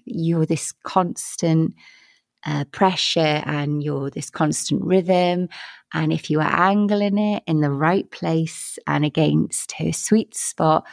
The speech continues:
she is going to let go and enjoy quite an intense orgasm. And you can relish in that. And, you know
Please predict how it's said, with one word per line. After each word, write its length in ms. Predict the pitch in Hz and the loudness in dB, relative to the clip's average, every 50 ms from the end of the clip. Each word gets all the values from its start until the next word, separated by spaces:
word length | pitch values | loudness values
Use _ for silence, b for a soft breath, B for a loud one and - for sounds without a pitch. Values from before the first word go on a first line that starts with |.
| B B B B B B B - | B B B B B B B -6
she 520 | - - - - 180 170 165 160 160 160 - | -4 -4 -2 0 2 2 4 4 2 2 0
is 200 | - 165 160 - | 0 -2 -2 -2
going 360 | - 156 156 147 147 147 147 | -2 0 0 2 2 0 0
to 220 | 143 - - 143 143 | -2 -4 -2 -2 0
let 240 | 143 - - - _ - - | 0 0 -2 -4 _ -8 -2
go 380 | - - 147 - 151 143 143 139 - - - | 0 0 2 2 2 2 0 0 -2 -4 -2
and 180 | - 151 143 | 0 2 4
enjoy 760 | 147 147 139 127 - - 170 156 147 143 147 147 139 135 135 131 B B B B B B B B B B _ _ _ _ _ _ _ _ - | 4 4 2 2 0 0 2 4 4 4 4 4 2 2 0 -4 B B B B B B B B B B _ _ _ _ _ _ _ _ -16
quite 600 | - - - - 170 165 160 160 - - - - - | -16 -12 -4 0 0 0 0 -2 -4 -10 -10 -6 -2
an 100 | 160 147 | 0 2
intense 680 | 156 151 135 - - - 165 170 147 147 - - - - - | 2 2 2 0 0 0 2 2 2 2 0 -2 -6 -4 0
orgasm. 840 | 180 180 180 170 - 165 151 151 151 - - 147 143 143 143 147 - | 2 4 4 4 2 2 2 0 0 -2 0 0 2 2 2 2 2
And 400 | - 165 170 175 180 180 180 170 | 2 4 4 4 4 2 2 2
you 300 | 156 151 156 185 214 226 | 2 0 2 2 0 0
can 240 | - - 220 180 175 | -2 -2 -2 0 0
relish 540 | 165 180 175 175 190 233 226 - - - 147 | 2 2 2 2 2 0 0 0 0 0 2
in 160 | 147 147 147 | 2 2 4
that. 240 | 147 147 - - - | 2 2 2 0 0
And, 340 | - 160 160 165 165 - - _ _ _ _ - | 2 2 2 2 2 0 -6 _ _ _ _ -4
you 140 | 190 190 | -2 0
know 300 | 170 156 147 147 160 208 | 2 2 2 0 0 -4